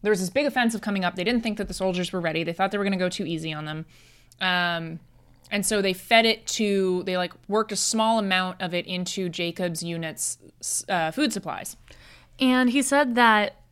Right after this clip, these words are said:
Speaker 2: what they did, um, they saw monk-, like, they tested on monkeys in advance and, like, they went crazy. And, like,
Speaker 1: And then they tested it on P O Ws, and they ripped each other apart.
Speaker 2: And they were children that they tested it on who did this.
Speaker 1: Like, teenagers, yeah.
Speaker 2: Um,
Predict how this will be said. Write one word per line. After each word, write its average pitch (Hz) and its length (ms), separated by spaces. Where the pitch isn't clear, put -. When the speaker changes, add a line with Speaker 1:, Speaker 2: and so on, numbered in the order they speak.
Speaker 2:
what 208 240
they 226 80
did, 233 180
um, 196 500
they 277 140
saw 302 320
monk-, 214 280
like, 233 120
they 277 80
tested 330 220
on 269 160
monkeys 202 320
in 220 80
advance 202 400
and, 226 60
like, 202 120
they 202 80
went 180 220
crazy. - 420
And, 220 100
like, 196 300
Speaker 1:
And 226 100
then 262 80
they 262 100
tested 226 340
it 196 100
on 180 100
P 202 160
O 175 60
Ws, 170 640
and 196 160
they 214 100
ripped 180 220
each - 120
other 160 160
apart. 254 120
Speaker 2:
And 240 80
they 262 60
were 247 100
children 208 960
that 220 120
they - 120
tested - 320
it - 60
on - 120
who 185 120
did - 220
this. - 240
Speaker 1:
Like, 185 240
teenagers, 165 460
yeah. 160 100
Speaker 2:
Um, 196 640